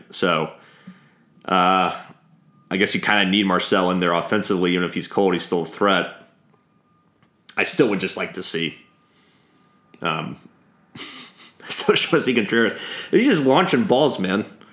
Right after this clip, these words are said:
Like, and, and he's, uh, when he has caught, he's been much better defensively. Remember, he was such an albatross last year behind the dish, uh, and he just looks so much better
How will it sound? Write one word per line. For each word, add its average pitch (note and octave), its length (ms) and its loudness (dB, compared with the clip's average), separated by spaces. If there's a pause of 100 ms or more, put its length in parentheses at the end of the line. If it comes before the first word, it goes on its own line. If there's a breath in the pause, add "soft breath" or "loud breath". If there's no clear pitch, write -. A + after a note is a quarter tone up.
(420 loud breath)
Like, A2+ 240 2
and, C#3+ 360 2
and D#3+ 400 4
he's, B2 380 2
uh, A#2 300 4
when A#2+ 100 2
he A#2+ 100 4
has C3 180 4
caught, - 460 0 (100)
he's A#2 100 -2
been A#2 120 2
much A#2+ 260 2
better A2 440 2 (400 soft breath)
defensively. G#2 560 0
Remember, A2 220 2
he G#2+ 80 4
was F#2+ 80 2
such G#2 160 2
an E2+ 80 -4
albatross F#2+ 580 0
last E2 300 -2
year F2 100 0
behind E2+ 320 0
the E2+ 60 -6
dish, F2+ 520 -4
uh, D#2+ 360 -2 (200)
and E2 300 -6
he G2+ 160 -4
just F#2 200 -4
looks F2 200 -4
so - 260 0
much F#2 220 -2
better F2 440 0